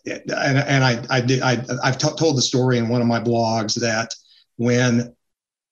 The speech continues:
when we went to the doctor and I mentioned they saw my, my bone structure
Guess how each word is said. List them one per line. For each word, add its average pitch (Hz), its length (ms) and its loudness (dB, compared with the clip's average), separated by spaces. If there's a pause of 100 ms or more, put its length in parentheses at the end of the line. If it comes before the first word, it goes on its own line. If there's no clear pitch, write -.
(200)
when 127 320 2
we 143 140 4
went 170 200 2
to 170 60 0
the 147 120 -2
doctor 117 380 0
and 117 80 0
I 117 60 0
mentioned 123 560 2 (200)
they 117 80 2
saw 131 420 2
my, 117 260 0 (220)
my 113 180 0
bone 131 360 4
structure 135 640 0